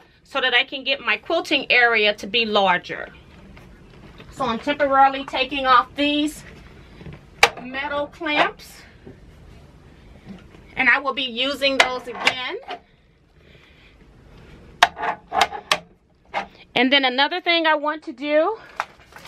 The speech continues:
is I want to, I have a ruler that's taped to my frame, and it helps me to keep my quilt square as I'm rolling.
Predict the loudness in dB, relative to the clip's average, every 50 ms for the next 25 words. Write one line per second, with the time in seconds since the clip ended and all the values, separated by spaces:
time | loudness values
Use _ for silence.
0 | -20 -20 -20 -20 -20 -2 2 2 2 4 4 2 2 0 -2 0 0 0 0 -4
1 | -6 -4 -2 -2 -2 -2 -4 -6 -10 -14 -20 -20 -20 -20 -6 -2 -2 -2 0 0
2 | -2 -2 -2 -4 -8 -8 -10 -14 -20 _ _ -12 -2 0 0 0 4 4 4 6
3 | 6 4 2 -4 -12 _ -20 -20 -4 _ 0 0 0 -2 -10 -8 0 2 2 2
4 | 2 -4 _ -20 -20 -20 _ -8 -6 0 0 0 0 0 -4 -10 -6 0 2 2
5 | 4 4 2 0 -4 -6 -8 -12 _ _ _ _ _ -20 -20 -20 -20 -20 -20 -20
6 | -20 -20 -20 -6 -2 -2 2 2 2 2 4 2 2 0 0 -2 -2 0 0 0
7 | -2 -6 -4 -2 -2 -2 0 2 2 2 2 -2 -6 -8 -8 -8 -8 -12 -18 -4
8 | 0 4 4 6 6 4 4 2 -6 -6 -2 -2 -2 -2 -2 -6 0 2 4 4
9 | 4 2 0 0 0 -2 -2 -4